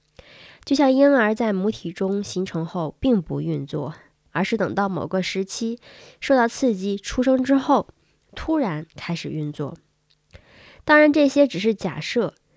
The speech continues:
但创造能量、引导内在的发展则是事实，而且这些发展在向外界表露之前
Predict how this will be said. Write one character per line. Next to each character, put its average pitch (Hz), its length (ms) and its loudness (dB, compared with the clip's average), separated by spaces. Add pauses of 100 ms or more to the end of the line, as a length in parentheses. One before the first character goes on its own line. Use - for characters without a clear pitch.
(260)
但 240 260 2
创 254 220 2
造 233 160 2
能 170 240 0
量、 214 360 0 (1500)
引 214 180 2
导 226 180 4
内 247 220 8
在 202 260 2
的 170 440 -4 (100)
发 254 260 -2
展 214 220 -2 (300)
则 170 180 -2
是 196 140 -6
事 202 240 -2
实， 170 420 -6 (600)
而 190 180 0
且 196 340 -6
这 202 120 -6
些 208 180 -4
发 208 240 0
展 196 260 -8 (440)
在 196 340 -2
向 208 320 -2
外 226 180 0
界 190 320 -4
表 170 240 -6
露 208 240 0
之 226 160 0
前 180 500 -6